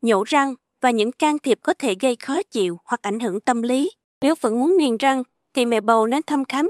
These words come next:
thật kỹ, thông báo đầy đủ tình trạng thai kỳ và tuân thủ tuyệt đối chỉ định của bác sĩ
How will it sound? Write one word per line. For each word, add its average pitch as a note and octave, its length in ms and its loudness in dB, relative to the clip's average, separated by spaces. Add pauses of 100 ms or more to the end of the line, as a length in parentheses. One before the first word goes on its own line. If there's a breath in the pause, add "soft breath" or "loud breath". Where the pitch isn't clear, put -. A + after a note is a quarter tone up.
thật C4+ 140 -4 (100)
kỹ, A3 320 2 (340)
thông C4 180 0
báo C4+ 260 2
đầy C4 140 2
đủ G#3+ 180 -2
tình A3+ 200 -2
trạng F#3+ 240 -2
thai C4+ 180 -4
kỳ A3 300 -2 (300)
và A#3 140 2
tuân D#4+ 280 -2
thủ A#3 180 0
tuyệt A3+ 240 -4
đối A#3+ 260 0
chỉ - 160 -6
định G#3 220 -2
của A3+ 140 -6
bác D4 160 0
sĩ A3 380 -2